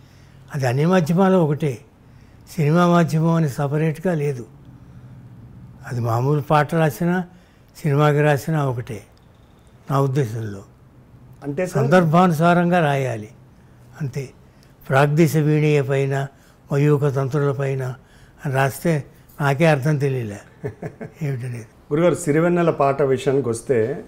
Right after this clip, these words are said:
Speaker 2: మీరు బాబాయ్ ఎప్పుడు చెప్తుంటారు, "నాకేమీ హద్దులేమీ పెట్టలేదు, స్వేచ్ఛగా రాయండి, భాష ఎంతైనా కావచ్చు,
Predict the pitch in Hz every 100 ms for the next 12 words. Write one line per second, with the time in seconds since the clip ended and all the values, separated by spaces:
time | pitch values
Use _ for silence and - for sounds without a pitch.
0 | - 135 135 131 123 120 123 123 123 135
1 | 156 - 147 139 139 147 131 127 131 123
2 | 123 139 151 131 117 110 - - - -
3 | - 101 123 131 175 165 160 151 131 131
4 | 131 131 156 151 - 143 143 - - 147
5 | 151 135 127 117 107 104 - - 113 120
6 | 156 170 151 139 151 147 139 135 131 131
7 | 160